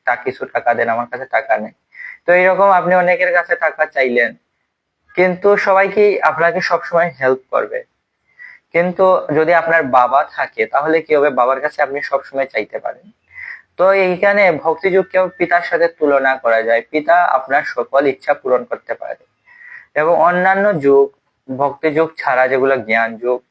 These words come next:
কর্মযুগ, ধ্যান যুগ, সেগুলো হচ্ছে অন্য মানুষের মতো। হয়তো তারা আমাদের আংশিক হেল্প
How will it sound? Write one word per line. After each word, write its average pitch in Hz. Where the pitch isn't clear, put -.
কর্মযুগ, 113
ধ্যান 120
যুগ, 113
সেগুলো 190
হচ্ছে 185
অন্য 151
মানুষের 123
মতো। 120
হয়তো 160
তারা 165
আমাদের 165
আংশিক 156
হেল্প 120